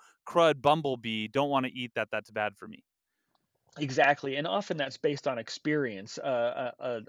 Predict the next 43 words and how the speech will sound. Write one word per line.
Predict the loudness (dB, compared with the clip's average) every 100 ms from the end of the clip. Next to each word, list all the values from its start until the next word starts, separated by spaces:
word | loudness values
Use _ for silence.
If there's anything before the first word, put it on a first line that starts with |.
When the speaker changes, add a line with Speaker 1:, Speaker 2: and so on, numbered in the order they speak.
| _ _
Speaker 2:
a, | -6
uh, | -4 -2 -4 -8
an, | -10 -12 -10
a | -8
novice | -2 4 4 4 -2 -2
predator | 0 0 -2 -6
has | -4
never | 0 2 2
experienced | -2 -6 -4 -4 -6 -10
a | -4
bumblebee. | -4 -4 -8 -8 -10 -12 -20 _ _ _ _
Uh, | -2 0 0 -2
the | -6
first | 0 0 0 -4
time | -6 -6
he | -6
bites | 0 0 0 -4 -8
or | -6 -6
she | -6 -6 -4 -2
<laughs> |
bites | -2 -2 -2 -2
a | 0
bumblebee | 2 2 -2 -2
and | -4
gets | -6 -6
stung | 0 0 0
in |
the | -4
mouth, | -4 -4 -6 -12 _ _ _ _ -10
uh, | -4 -4
they | -2 -2
learn | -2 0
very | 0 0
quickly | -2 -6 -6
that | -4 0
that | 0
was | -2 0
not | 2 2
a |
pleasant | 0 -4 -4 -10
experience. | -12 -6 -4 -4 -6 -12 -14
And | -12 -4
then | -4 -6